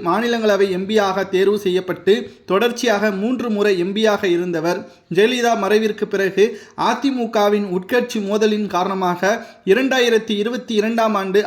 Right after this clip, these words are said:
அதிமுகவில் இருந்து பன்னீர்செல்வம் உள்ளிட்ட அவரது அணியை சேர்ந்தவர்கள் நீக்கப்பட்ட பொழுது மைத்ரியனும் கட்சியிலிருந்து நீக்கப்பட்டார். இதற்கு காரணம் ஓ பி எஸ் அவர்களுக்கு ஆதரவு தெரிவி-, தெரிவித்தது மட்டுமே என்ற தகவலை அதிமுக வெளியிட்டிருந்தது.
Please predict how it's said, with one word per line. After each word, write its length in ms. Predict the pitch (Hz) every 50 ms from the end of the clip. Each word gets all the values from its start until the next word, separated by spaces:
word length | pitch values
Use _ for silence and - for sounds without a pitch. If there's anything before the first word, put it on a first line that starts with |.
| - 170 196
அதிமுகவில் 720 | 214 220 247 240 240 240 220 226 214 208 202 208 202 190 185
இருந்து 320 | 180 185 185 185 185 202 240 247 - - - - _ -
பன்னீர்செல்வம் 680 | 175 185 220 247 277 269 214 - 240 226 226 226 214 202
உள்ளிட்ட 320 | 202 208 214 196 220 214
அவரது 400 | 196 185 196 196 196 190 185 196 185
அணியை 380 | - 170 185 214 233 233 220 220
சேர்ந்தவர்கள் 640 | 220 202 208 208 214 214 208 196 190 185 190 185
நீக்கப்பட்ட 500 | 175 196 214 - 233 226 214 196 - 202
பொழுது 300 | 185 175 170 170 170 185 226 233 233 - - - _ _
மைத்ரியனும் 640 | 170 180 226 262 233 - 262 247 226 208 202 214 214
கட்சியிலிருந்து 720 | - 175 170 175 - - 220 214 196 175 165 180 175 202 202
நீக்கப்பட்டார். 680 | 175 185 185 - 202 185 - 156 156 - 175 165 165 147 - - - - _ _
இதற்கு 360 | - 190 208 208 202 208 196
காரணம் 520 | 202 220 208 220 233 220 214 220 220 226 247 - - _
ஓ 140 | 175 214 247 240
பி 100 | 240 247
எஸ் 160 | 247 233 233
அவர்களுக்கு 540 | 233 202 208 208 196 202 196 196 190 - 220
ஆதரவு 480 | 170 165 175 208 220 214 214 214 214 208 208
தெரிவி-, 300 | 190 190 196 202 190 - _ _ _ _ _
தெரிவித்தது 480 | - 190 208 214 226 226 214 202 185 185
மட்டுமே 420 | 180 175 170 - 214 208 208 208 190
என்ற 200 | 175 175 180 170 185 185 208 214 208 - - - _ -
தகவலை 460 | 180 185 214 240 226 220 196 202 208 202 - 151 170
அதிமுக 560 | 190 190 220 220 214 202 180 - 196 185 185 - 175
வெளியிட்டிருந்தது. 760 | 160 165 180 180 170 - 170 156 165 170 165 165 165 180